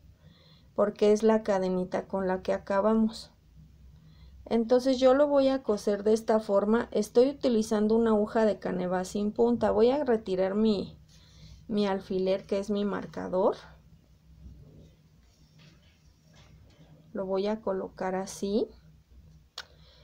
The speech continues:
Y luego voy a ir dando, pues, como hilvane, ¿eh? Porque como todavía voy a coser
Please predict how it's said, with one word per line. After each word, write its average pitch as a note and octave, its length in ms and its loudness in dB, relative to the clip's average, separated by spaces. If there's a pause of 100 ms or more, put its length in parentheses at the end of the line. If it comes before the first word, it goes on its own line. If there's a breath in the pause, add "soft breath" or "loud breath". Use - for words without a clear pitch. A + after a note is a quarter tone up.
(260 loud breath)
Y C4 60 0
luego D4 320 2
voy C#4 220 2
a C4 120 4
ir C4 180 4
dando, B3 600 4
pues, A3 240 4
como A#3+ 320 6
hilvane, B3+ 720 6
¿eh? F#4+ 120 -2
Porque A3+ 380 2
como G#3 300 0
todavía C4+ 540 2
voy B3 200 4
a C4 140 -2
coser G3 520 -2